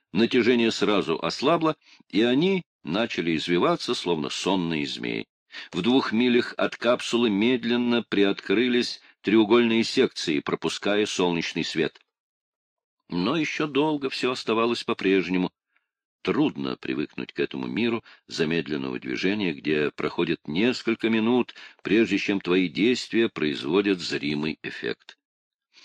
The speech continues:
Наконец Мертон увидел, что парус наклонился к солнцу. Тень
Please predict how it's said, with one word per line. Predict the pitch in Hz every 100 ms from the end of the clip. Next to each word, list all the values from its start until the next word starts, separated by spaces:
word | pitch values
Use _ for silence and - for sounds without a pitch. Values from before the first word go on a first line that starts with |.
| -
Наконец | 101 110 120 120 -
Мертон | 107 117 113 113
увидел, | 110 107 117 113
что | - - 98
парус | 113 113 113 -
наклонился | 92 98 107 104 101
к | -
солнцу. | - 104 87 - - - _ - - - -
Тень | 107 120 117